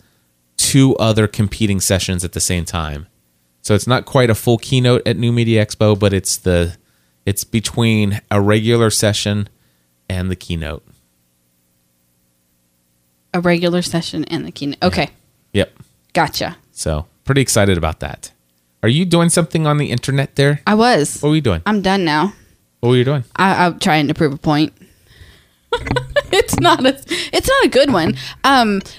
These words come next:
Speaker 2: Phineas and Ferb, their theme song sa-, sings that there's a hundred and four days of summer vacation.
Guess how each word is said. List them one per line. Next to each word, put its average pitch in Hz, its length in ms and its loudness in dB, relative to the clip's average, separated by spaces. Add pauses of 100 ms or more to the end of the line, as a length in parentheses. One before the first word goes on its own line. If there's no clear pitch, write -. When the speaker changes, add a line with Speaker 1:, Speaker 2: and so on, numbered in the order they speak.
Speaker 2:
Phineas 294 360 0
and 226 120 0
Ferb, 226 540 2
their 202 120 2
theme 208 260 -2
song 220 380 0
sa-, 196 360 2
sings 190 480 -2
that 202 120 -2
there's 180 220 0
a 180 40 -2
hundred 185 280 0
and 180 100 -4
four 180 160 0
days 175 240 0
of 175 80 -4
summer 180 260 -2
vacation. 180 600 -4